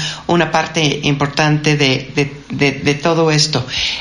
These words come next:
eh, sí te voy a decir que fue gracias a fondos que encontraron, este, el secretario de Hacienda y Crédito Público en aquellos años era Francisco Gil Díaz,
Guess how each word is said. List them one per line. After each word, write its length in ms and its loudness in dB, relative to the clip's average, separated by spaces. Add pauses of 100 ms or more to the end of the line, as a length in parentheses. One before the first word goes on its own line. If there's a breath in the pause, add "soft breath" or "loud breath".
(120 loud breath)
eh, 560 2
sí 240 2
te 140 0
voy 240 2
a 100 2
decir 460 0
que 140 0
fue 260 0
gracias 760 2
a 80 2
fondos 800 2 (440 loud breath)
que 540 2
encontraron, 1300 2 (140)
este, 440 0
el 220 0
secretario 540 0
de 100 2
Hacienda 420 2
y 100 2
Crédito 380 0
Público 440 0
en 80 2
aquellos 400 0
años 360 2 (520 loud breath)
era 420 2
Francisco 540 0
Gil 260 2
Díaz, 480 2